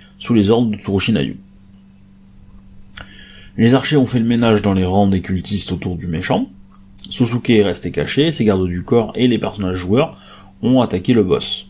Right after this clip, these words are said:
C'est Tsurushi Nayu qui a donné le coup de grâce avec l'aide de Bayushi Takahashi. D'un point de vue technique, mes joueurs étaient rang trois de réputation mais rang deux d'école. J'ai joué un peu R P le combat, le méchant était trop sûr de lui.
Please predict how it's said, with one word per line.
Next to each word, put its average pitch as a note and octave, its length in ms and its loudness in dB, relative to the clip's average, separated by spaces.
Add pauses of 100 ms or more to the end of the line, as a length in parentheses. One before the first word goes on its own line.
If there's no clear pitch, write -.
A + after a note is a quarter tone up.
(400)
C'est G2+ 200 -4
Tsurushi C3 400 2
Nayu A#2+ 400 4 (300)
qui G2+ 100 0
a G2 40 4
donné F#2+ 200 0
le F#2 80 0
coup F2+ 160 -10
de F2+ 120 -2
grâce A#2 420 0
avec F#2 240 -2
l'aide B2+ 180 2
de G#2+ 120 0
Bayushi G2+ 420 0
Takahashi. G#2+ 680 -2 (1300)
D'un C3 240 4
point C3 120 2
de A#2 60 2
vue G#2+ 140 0
technique, C#3 340 0
mes A#2+ 160 4
joueurs B2+ 260 2
étaient G#2+ 200 0
rang G#2 180 0
trois G2+ 560 0
de G2+ 140 0
réputation G2+ 560 0
mais C#3 100 4
rang G2 180 0
deux A2+ 200 4
d'école. - 440 -4 (560)
J'ai - 200 -8
joué G2 160 0
un F#2+ 100 2
peu F#2 180 -2
R F2 180 -6
P A2 120 2
le G2 60 -4
combat, F2+ 360 0
le A#2 100 2
méchant A#2 440 0 (100)
était G#2+ 360 -2 (120)
trop - 200 -4
sûr A2+ 180 0
de F#2+ 80 0
lui. F2 320 -8